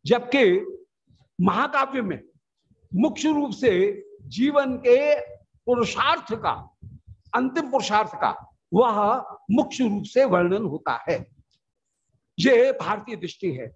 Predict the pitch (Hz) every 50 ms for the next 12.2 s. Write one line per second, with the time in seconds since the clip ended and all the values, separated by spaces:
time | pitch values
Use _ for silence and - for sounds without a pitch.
0 | _ _ _ _ - 214 156 147 139 190 247 - - 262 247 220 226 - - -
1 | 277 254 196 175 180 - - - 254 240 233 202 226 254 262 233 214 233 262 277
2 | 254 - - 220 - - 247 254 254 233 165 - - 190 226 240 240 254 254 254
3 | - 254 240 233 - - 208 208 208 - 277 285 277 269 262 269 269 269 277 269
4 | 262 233 247 285 294 294 - - - - _ _ - - - - 254 254 254 254
5 | 240 233 233 240 247 285 294 - - - _ _ _ _ _ _ _ - 247 262
6 | - - - 277 277 254 196 156 - - - - - - - _ _ _ _ _
7 | _ _ _ _ _ - - - - - - 277 262 240 262 - - - - -
8 | _ _ _ _ _ 139 - 202 262 277 285 285 277 269 - 277 262 - - -
9 | - 247 262 311 339 339 320 - 302 269 220 - 247 254 285 285 - - 247 220
10 | 185 190 254 302 302 - - - - - - - _ _ _ _ _ _ 311 277
11 | - - - - 294 294 294 269 - - - 202 208 220 226 190 202 269 330 339
12 | 403 403 - -